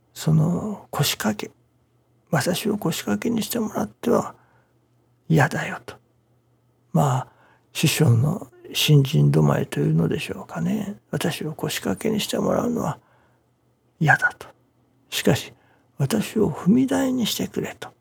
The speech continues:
踏み台にしてくれるのはいくらでも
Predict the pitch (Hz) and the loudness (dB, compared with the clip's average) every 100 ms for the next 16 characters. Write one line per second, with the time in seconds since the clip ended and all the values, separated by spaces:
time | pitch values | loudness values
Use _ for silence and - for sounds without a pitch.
0 | _ _ _ _ _ _ _ - 185 240 | _ _ _ _ _ _ _ -2 2 2
1 | 233 254 240 220 214 - 240 208 - - | 2 0 -2 -2 -2 -2 -4 -2 0 0
2 | - - - - - - _ _ _ - | 0 0 0 -2 -6 -14 _ _ _ -6
3 | - 160 - 202 269 - | -4 -4 -4 -4 -4 -4